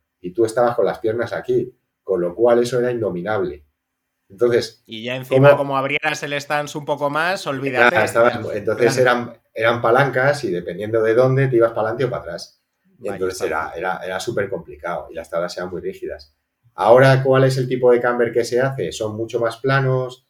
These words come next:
Speaker 1: son más elípticos y eso ayuda muchísimo a la hora de que al ser más plano tú realmente estás encima porque baja casi, casi debajo de los insert, la primera parte,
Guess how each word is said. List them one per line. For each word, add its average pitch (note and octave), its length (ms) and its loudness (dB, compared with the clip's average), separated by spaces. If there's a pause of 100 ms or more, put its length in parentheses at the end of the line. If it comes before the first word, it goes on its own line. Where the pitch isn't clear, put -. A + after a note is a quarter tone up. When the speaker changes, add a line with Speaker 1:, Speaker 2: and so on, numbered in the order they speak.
(160)
Speaker 1:
son A2+ 220 -4
más A#2 160 -2
elípticos B2 880 0 (280)
y G#2 600 -2
eso A2+ 260 0
ayuda A#2+ 300 4
muchísimo B2 720 -2
a G#2+ 60 2
la G#2+ 160 2
hora A#2 160 4
de G2+ 160 -2
que F2+ 100 -6
al E2 120 -6
ser A2 180 -8
más A2+ 180 -6
plano B2+ 440 -4 (300)
tú A#2+ 160 0
realmente A#2+ 500 2
estás - 260 -6
encima A2 440 -4
porque E2 240 -8
baja G2 320 -6
casi, A2+ 320 -6
casi A2 400 -4
debajo E2 420 -6
de G2+ 80 -4
los G2 220 -2
insert, A#2+ 420 -8 (300)
la D#2+ 140 -10
primera F#2+ 380 -6
parte, A#2 400 -2